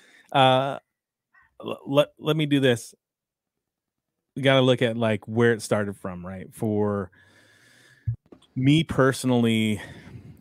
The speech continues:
um, the dao is,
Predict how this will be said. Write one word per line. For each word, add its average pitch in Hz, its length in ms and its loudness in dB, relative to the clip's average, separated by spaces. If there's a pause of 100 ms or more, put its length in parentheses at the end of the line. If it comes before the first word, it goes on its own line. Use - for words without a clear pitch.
um, 107 800 -4 (300)
the 120 240 -4
dao 127 500 2
is, 110 600 -4